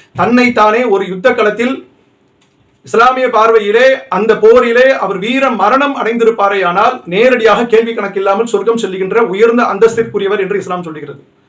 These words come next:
ஆனால் அதே இடத்துல இந்த முடிவை எடுக்கிற பொழுது, அவர் தன்னுடைய உயிரை அவர் மாய்த்துக் கொள்ளுகின்ற பொழுது, அந்த தற்கொலைக்கு இஸ்லாம் சொல்லுகின்ற தீர்வு அவர் நரகத்திற்குரியவர் என்று நபி ஸல்லல்லாஹு அலைஹி வஸல்லம் அவங்க சொல்றாங்க.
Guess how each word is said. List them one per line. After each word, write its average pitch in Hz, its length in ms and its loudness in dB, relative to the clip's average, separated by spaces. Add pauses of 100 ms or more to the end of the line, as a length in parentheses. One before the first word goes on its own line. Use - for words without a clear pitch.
(460)
ஆனால் 156 200 -8
அதே 175 260 2
இடத்துல 233 220 4
இந்த 208 300 -2
முடிவை 226 300 -2
எடுக்கிற 190 320 -4
பொழுது, 156 260 -8
அவர் 165 200 -8
தன்னுடைய 190 340 -2
உயிரை 233 220 2
அவர் 233 260 0
மாய்த்துக் 226 320 0
கொள்ளுகின்ற 185 360 -4
பொழுது, 151 220 -12 (680)
அந்த 165 120 -8
தற்கொலைக்கு 233 460 0
இஸ்லாம் 220 300 -2
சொல்லுகின்ற 190 400 -4
தீர்வு 214 420 -6
அவர் 170 220 -6
நரகத்திற்குரியவர் 185 640 -4
என்று 165 180 -8
நபி 160 200 -10
ஸல்லல்லாஹு 151 240 -8
அலைஹி 156 100 -12
வஸல்லம் 147 200 -12
அவங்க 143 160 -18
சொல்றாங்க. 143 300 -20